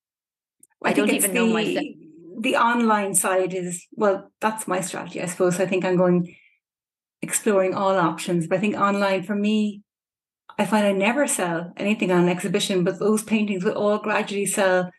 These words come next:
Speaker 1: from somebody who might
Speaker 2: Will
Speaker 1: see them
Speaker 2: they?
Speaker 1: online, but then may eventually say, "Can I
Speaker 2: Okay.
Speaker 1: come and see them in your house?" And people who would maybe,
Speaker 2: Yeah.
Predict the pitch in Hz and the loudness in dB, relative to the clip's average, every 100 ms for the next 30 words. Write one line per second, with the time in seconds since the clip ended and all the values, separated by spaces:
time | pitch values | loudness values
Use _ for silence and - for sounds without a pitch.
0 | _ _ 208 196 220 185 190 180 185 180 | _ _ -6 -2 -2 -2 -4 -4 -2 0
1 | 277 294 202 185 190 220 247 240 247 - | 2 2 0 0 0 2 2 0 -4 -10
2 | - _ 226 214 208 202 202 196 214 208 | -20 _ 0 2 4 2 0 -2 -2 0
3 | 208 175 180 196 185 214 185 180 175 208 | 0 -2 -6 -6 -2 -2 0 0 0 0
4 | 208 208 - 220 262 226 214 220 226 214 | 0 0 -2 -2 0 0 0 0 0 0
5 | 208 196 143 | 0 2 0